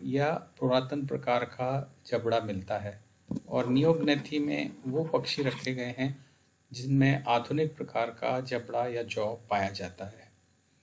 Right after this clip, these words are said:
आइए एक-एक करके इन तीनों super orders के लक्षण जानते हैं और इनमें कौन से जीव वर्गीकृत किए गए हैं, इसके बारे में जानकारी प्राप्त करते हैं। पहला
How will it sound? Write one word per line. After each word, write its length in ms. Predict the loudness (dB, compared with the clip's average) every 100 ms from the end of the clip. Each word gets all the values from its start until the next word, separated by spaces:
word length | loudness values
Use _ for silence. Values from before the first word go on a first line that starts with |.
| _ _
आइए 500 | 2 4 6 6 2 0
एक-एक 400 | 2 2 2 2
करके 400 | 2 0 2 4
इन 320 | 2 0 0
तीनों 600 | 0 2 4 6 6 2 0 -10 -8
super 360 | -6 -2 0
orders 520 | 4 4 4 2 -2
के 300 | -4 0 0 2
लक्षण 460 | -2 -2 0 2
जानते 400 | 2 0 -2 -2
हैं 280 | 0 -2 -6 -14 _ _ _ 0
और 120 | 2
इनमें 260 | 4 4
कौन 240 | 2 2 2
से 160 | 0
जीव 300 | -2 -2 -2
वर्गीकृत 540 | -2 -4 -6 -4 -6 -6 -12
किए 140 | -6
गए 200 | -2 -2
हैं, 320 | 0 -2 -4 -12 _ _ -4
इसके 280 | -2 -2
बारे 220 | 0 0 -2
में 160 | -6
जानकारी 440 | -6 -6 -6 -6 -6
प्राप्त 480 | -6 -6 -6 -8
करते 280 | -8 -6 -6
हैं। 320 | -4 0 0 -2 _ _ _ _ _ _ _ 0
पहला 460 | 2 4 4 0